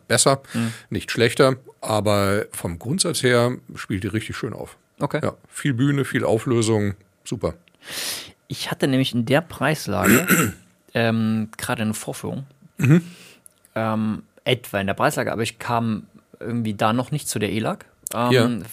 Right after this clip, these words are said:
Speaker 2: weil der Kunde hatte auch vorher schon besprochen mit dem Yannick.
Speaker 1: Ja.
Speaker 2: Äh, der, der, also der Termin war am Freitag und der,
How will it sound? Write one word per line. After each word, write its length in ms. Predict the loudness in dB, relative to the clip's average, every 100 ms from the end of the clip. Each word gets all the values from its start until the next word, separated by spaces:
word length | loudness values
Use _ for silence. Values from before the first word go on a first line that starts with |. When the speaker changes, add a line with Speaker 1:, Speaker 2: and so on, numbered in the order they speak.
| -6
Speaker 2:
weil 140 | -2
der 120 | -2 -4
Kunde 320 | -2 -2 -2
hatte 180 | -4 -6
auch 100 | -6
vorher 500 | -6 -2 0 -2 -4
schon 200 | -6 -6
besprochen 380 | -6 -6 -4 -2
mit 60 | 0
dem 40 |
Yannick. 400 | 2 2 0 -4 -4
Speaker 1:
Ja. 260 | 2 4 2 -2 _ _ _ -4
Speaker 2:
Äh, 280 | 0 0 0
der, 160 | -4
der, 220 | -6 -6
also 160 | -4 -4
der 240 | -4 -6
Termin 300 | -2 2 2
war 80 | 2
am 60 | 2
Freitag 340 | 2 2 2
und 120 | 0
der, 240 | 0 -2